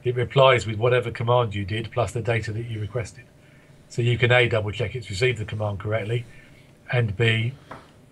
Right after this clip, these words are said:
you know, you know that it's replying for that particular request. The, um, the command structure has a C R C checksum in it.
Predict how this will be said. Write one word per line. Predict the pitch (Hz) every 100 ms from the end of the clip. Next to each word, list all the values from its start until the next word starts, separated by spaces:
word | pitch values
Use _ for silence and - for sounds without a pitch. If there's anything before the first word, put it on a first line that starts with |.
| -
you | 101
know, | 101 -
you | 156 120
know | 123 120
that | 110
it's | 123 -
replying | 113 117 113 104
for | 117
that | 117 -
particular | - 123 120 120 113 101 - - _ _
request. | 117 - 147 85 - - - - - - _ _ - - - 139
The, | 127 127 117 120
um, | 113 113 - - - - - - - 101
the | 117 110 107
command | - 127 147 139
structure | - 117 98 110
has | 117 113
a | 117 110 -
C | 127 117
R | 104
C | 123
checksum | 113 135 135 107 101
in | 113
it. | 135 -